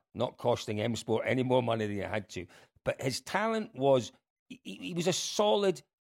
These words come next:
dependable, quick driver, and, and he never got the, the, the,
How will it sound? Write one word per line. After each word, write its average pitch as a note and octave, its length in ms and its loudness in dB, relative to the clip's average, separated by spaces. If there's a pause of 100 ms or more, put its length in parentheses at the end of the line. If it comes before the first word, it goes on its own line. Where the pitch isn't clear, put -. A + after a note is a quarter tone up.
(140)
dependable, D3 840 2 (200)
quick - 420 -4 (120)
driver, A2 540 2 (120)
and, G2+ 200 -6
and A2 140 -4
he A#2 80 -4
never E3 300 -2
got C3+ 300 2
the, G#2+ 220 -4
the, G2 220 -8 (160)
the, F#2+ 300 -10